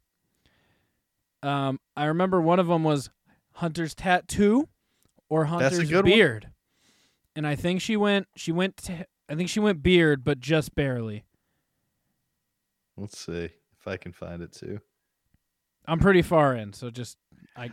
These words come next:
Speaker 2: I do like that. So we went back to,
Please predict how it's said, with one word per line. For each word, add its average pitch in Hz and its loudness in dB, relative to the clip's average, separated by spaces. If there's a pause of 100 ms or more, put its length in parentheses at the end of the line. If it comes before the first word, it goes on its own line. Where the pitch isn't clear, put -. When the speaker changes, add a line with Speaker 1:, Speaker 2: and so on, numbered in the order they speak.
(140)
Speaker 2:
I 175 6
do 185 0
like 160 2
that. 139 -2
So 139 2
we 139 0
went 165 0
back 131 -2
to, 117 -2